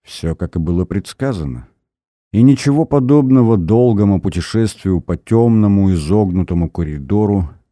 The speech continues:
как на старых вратах в окрестностях Унечи. На той стороне, в полном соответствии со сдвигом во времени,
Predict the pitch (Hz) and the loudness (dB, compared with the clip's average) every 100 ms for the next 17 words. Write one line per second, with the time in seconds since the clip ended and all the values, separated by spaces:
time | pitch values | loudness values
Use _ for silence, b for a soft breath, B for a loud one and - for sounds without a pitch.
0 | - 85 - 82 - 98 90 82 - 73 | -10 -8 -6 -6 -6 -6 -4 -6 -8 -10
1 | 73 - 101 95 - - _ _ _ _ | -10 -6 -4 -4 -8 -18 _ _ _ _
2 | 73 80 - 78 76 85 80 - 82 - | -8 -8 -6 -6 -6 -6 -6 -6 -10 -10
3 | _ - 82 87 92 - - _ _ _ | _ -10 -4 -2 -2 -4 -12 _ _ _
4 | 87 92 123 135 - 123 123 127 117 - | -6 -2 2 0 2 2 2 2 0 -4
5 | _ _ _ _ _ _ - 160 165 156 | _ _ _ _ _ _ -4 0 2 2
6 | 135 135 135 - 139 143 - 123 117 - | 0 2 0 2 0 0 -2 0 0 2
7 | 117 98 80 104 143 120 110 87 95 90 | 0 0 0 0 2 2 2 2 0 0
8 | 110 139 135 131 127 120 | 0 0 2 2 2 2